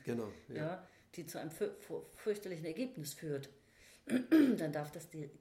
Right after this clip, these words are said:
Speaker 2: G-, Gültigkeit dieses Gesetzes nicht beeinflussen.
Speaker 1: Ja.
Speaker 2: Das ist ehrlich gesagt ein gewisses Problem, <laughs>
Speaker 1: Das ist ein
Speaker 2: wie man
Speaker 1: Problem,
Speaker 2: heutzutage
Speaker 1: ja, ja.
Speaker 2: sehen kann,
Speaker 1: Ja,
Speaker 2: nicht?
Speaker 1: ja,
Speaker 2: Also nehmen wir
Speaker 1: natürlich.
Speaker 2: sowas wie Atomkraft oder
Speaker 1: Ja.
Speaker 2: also auch der,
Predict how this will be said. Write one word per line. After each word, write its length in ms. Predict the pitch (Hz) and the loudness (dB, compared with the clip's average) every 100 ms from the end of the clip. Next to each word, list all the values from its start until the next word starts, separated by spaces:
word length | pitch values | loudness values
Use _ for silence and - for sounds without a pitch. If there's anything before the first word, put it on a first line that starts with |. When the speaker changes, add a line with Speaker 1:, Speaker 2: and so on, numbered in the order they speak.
| - | -14
Speaker 2:
G-, 200 | - - | -12 -8
Gültigkeit 640 | - 202 208 - 156 143 | -2 0 0 -6 -8 -6
dieses 280 | 139 135 - | -8 -8 -10
Gesetzes 500 | 139 143 143 - - | -6 -6 -8 -14 -14
nicht 180 | - - | -14 -12
beeinflussen. 640 | - 208 - 151 156 156 | -12 -12 -14 -16 -16 -12
Speaker 1:
Ja. 120 | 127 110 - - _ _ _ _ _ _ _ - | -10 -10 -12 -20 _ _ _ _ _ _ _ -8
Speaker 2:
Das 160 | 196 | -4
ist 180 | 175 208 - - | -4 -6 -10 0
ehrlich 300 | 202 175 175 | 2 2 -2
gesagt 360 | 202 180 185 - | -6 -4 -6 -6
ein 100 | 196 | -8
gewisses 400 | 175 165 165 156 | -6 -6 -8 -12
Problem, 600 | - 214 233 220 143 208 - 339 - | -14 -8 -4 -4 -2 -2 0 -2 0
<laughs> 280 | 349 - - | -2 -4 2
Speaker 1:
Das 220 | 135 - | 4 4
ist 120 | 127 | 2
ein 40 | 156 | 2
Speaker 2:
wie 60 | |
man 140 | 220 190 | 4 6
Speaker 1:
Problem, 180 | 202 127 | 8 8
Speaker 2:
heutzutage 320 | - 104 110 180 | 8 4 6 6
Speaker 1:
ja, 40 | 240 | 8
ja. 40 | |
Speaker 2:
sehen 280 | 208 160 147 | 8 8 6
kann, 180 | 131 120 | 6 8
Speaker 1:
Ja, 60 | |
Speaker 2:
nicht? 100 | 143 | 8
Speaker 1:
ja, 60 | 123 | 6
Speaker 2:
Also 120 | 110 | 4
nehmen 100 | 170 | 4
wir 80 | 147 | 2
Speaker 1:
natürlich. 180 | - 170 | 2 0
Speaker 2:
sowas 260 | 160 160 160 | 0 -2 -2
wie 60 | |
Atomkraft 1080 | - - 208 185 185 - 156 147 151 151 - | -6 -4 -2 -2 -2 -6 -6 -4 -4 -6 -8
oder 320 | 143 143 143 139 | -8 -6 -8 -4
Speaker 1:
Ja. 180 | 110 98 - - - | -4 -4 -6 -16 -10
Speaker 2:
also 240 | 151 147 | -8 -2
auch 180 | - 160 | -2 -2
der, 140 | - | -6